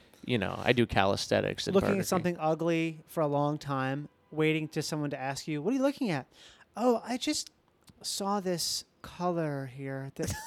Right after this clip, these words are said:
Speaker 1: <laughs>
Speaker 2: it doesn't seem like it should be there."
Speaker 1: I was so moved.
Speaker 2: Yeah.
Speaker 1: I was so, it w-, it
Speaker 2: "What do you
Speaker 1: reminded
Speaker 2: think about this?"
Speaker 1: How does that make you feel?
Speaker 2: Uh, what? That's,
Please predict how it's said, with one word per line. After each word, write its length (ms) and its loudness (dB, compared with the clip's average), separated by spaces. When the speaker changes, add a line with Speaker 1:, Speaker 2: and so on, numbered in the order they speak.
Speaker 1:
<laughs> 260 -14
Speaker 2:
it 60 -6
doesn't 240 -2
seem 340 0
like 180 -2
it 120 -6
should 320 -10
be 180 -2
there." 280 -8
Speaker 1:
I 100 -2
was 140 4
so 220 8
moved. 720 4
Speaker 2:
Yeah. 500 -4
Speaker 1:
I 60 -2
was 140 -2
so, 380 0
it 60 0
w-, 200 4
it 80 2
Speaker 2:
"What 60 0
do 40 0
you 60 4
Speaker 1:
reminded 340 6
Speaker 2:
think 340 -2
about 400 0
this?" 680 -6
Speaker 1:
How 120 -6
does 140 -2
that 120 0
make 220 -2
you 80 0
feel? 680 -8
Speaker 2:
Uh, 400 4
what? 280 4
That's, 420 -4